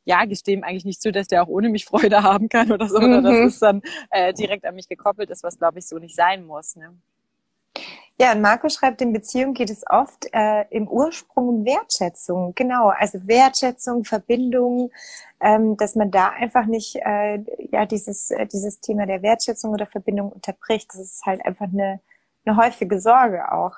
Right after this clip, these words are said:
Speaker 2: ne? Ähm,
Speaker 1: Ja.
Speaker 2: was einem vielleicht auch abhält, davon Nein zu sagen. Und, ähm, wie ist, wie,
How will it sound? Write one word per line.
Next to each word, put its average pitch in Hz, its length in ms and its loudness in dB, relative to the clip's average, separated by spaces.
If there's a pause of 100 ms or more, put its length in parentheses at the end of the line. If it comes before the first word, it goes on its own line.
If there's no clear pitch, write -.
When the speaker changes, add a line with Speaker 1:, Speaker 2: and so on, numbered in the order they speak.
Speaker 2:
ne? 196 340 -6
Ähm, 185 360 -10 (260)
Speaker 1:
Ja. 202 240 -8
Speaker 2:
was 202 160 -6
einem 190 120 -8
vielleicht 185 300 -4
auch 165 100 -12
abhält, - 440 -6
davon 190 220 -10
Nein 262 260 -2
zu - 180 -6
sagen. 165 480 -8 (580)
Und, 202 480 2
ähm, 202 440 -2 (920)
wie 190 640 -2
ist, - 240 2
wie, 247 220 0